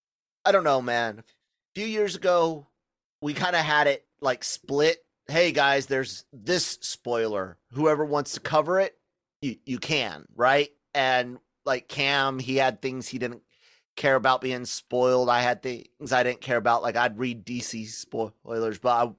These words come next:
wanted to try to preserve s-, uh, s-, some stuff from Star Wars and, and Marvel.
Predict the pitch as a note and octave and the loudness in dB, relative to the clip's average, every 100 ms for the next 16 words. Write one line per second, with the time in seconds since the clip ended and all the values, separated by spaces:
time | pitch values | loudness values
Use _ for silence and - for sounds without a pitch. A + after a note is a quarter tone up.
0 | _ D3 E3+ D3 C3+ - C#3+ C3+ - _ | _ 0 2 0 -6 -2 -2 -2 -6 _
1 | _ _ _ C3+ A#2 C#3 C#3 C#3 C3+ A2+ | _ _ _ -8 -2 2 4 4 0 -6
2 | _ _ - - - - - - - - | _ _ -20 -12 -8 -6 -6 -6 -6 0
3 | C3 A#2 G#2 G#2 - - - - - B2 | 2 2 0 -6 -12 -12 -12 -8 -4 -4
4 | A2+ - D3 - C3+ A#2 - - - D3 | -2 0 2 2 -4 -8 -12 -16 0 4
5 | D3+ D3 D3 C#3+ C3 A2+ G#2 - A#2+ A2 | 4 4 2 0 -2 -8 -10 -10 -8 -6
6 | A2 B2+ G3+ D3 G#2 | -2 2 2 2 -4